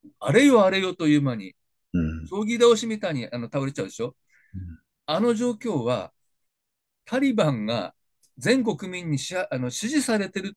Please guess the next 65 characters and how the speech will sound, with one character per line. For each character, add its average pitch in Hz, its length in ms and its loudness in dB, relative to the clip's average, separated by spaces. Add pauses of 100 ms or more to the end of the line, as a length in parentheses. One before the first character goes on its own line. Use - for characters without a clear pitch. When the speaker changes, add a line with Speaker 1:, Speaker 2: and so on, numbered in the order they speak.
Speaker 1:
と 156 80 -2
し-、 - 160 -8 (160)
考 240 340 0
え 233 200 2 (360)
る 165 100 -6
し - 100 -4
か 120 100 -4
な 147 140 2
い 220 80 2
で 165 80 -2
す 143 140 -6
よ、 107 60 -6
も 90 220 -14 (360)
う。 101 80 2
Speaker 2:
う - 20 6
ん。 80 1080 -2 (640)
Speaker 1:
そ - 180 -2
れ 240 140 4
以 247 40 2
外 240 200 4
で 131 80 -2
タ 190 120 0
リ 214 100 0
バ 170 100 0
ン 123 120 -4
勝 147 160 -8
て 233 100 2
る 160 240 -4 (960)
力 220 320 -2
な 170 220 0
い、 139 40 0
は 110 100 -8
っ - 100 -12
き 113 120 -10
り 92 120 -20 (140)
言 - 80 -20
っ - 20 -20
て。 - 40 -20 (260)
Speaker 2:
う 90 60 0
ん。 78 420 -8 (1000)
Speaker 1:
で、 226 200 -4 (360)
支 - 180 -14
持 262 120 -6
さ 240 120 -2
れ 233 120 -2
て 233 140 -8
る 233 60 -6
っ 233 40 -6
て 233 160 -10
こ 226 140 -6
と 190 80 -4
は 143 60 0
何 160 240 -4
を - 20 -10
意 190 40 -12
味 196 100 -8
し - 40 -12
て - 80 -8
る 101 100 -10
か 95 100 -10
っ - 20 -14
て - 160 -8
い 123 40 -4
う 113 40 -10
と、 120 240 -8